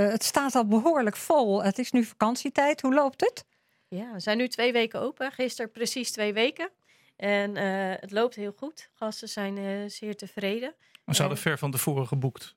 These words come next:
Speaker 3: of niet?
Speaker 2: Nou, we zijn, nee, want de, de reserveringen zijn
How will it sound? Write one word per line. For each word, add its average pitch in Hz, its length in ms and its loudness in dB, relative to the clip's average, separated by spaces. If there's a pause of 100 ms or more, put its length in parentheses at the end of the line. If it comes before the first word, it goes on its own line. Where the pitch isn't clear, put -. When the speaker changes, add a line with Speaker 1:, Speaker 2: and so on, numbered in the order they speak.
(160)
Speaker 3:
of 143 160 -18
niet? 113 300 -6
Speaker 2:
Nou, 240 220 0
we 233 60 -4
zijn, 220 280 0
nee, 240 300 -4
want 220 180 -8
de, 202 200 -8
de 202 120 -8
reserveringen 202 800 -10
zijn 196 580 -14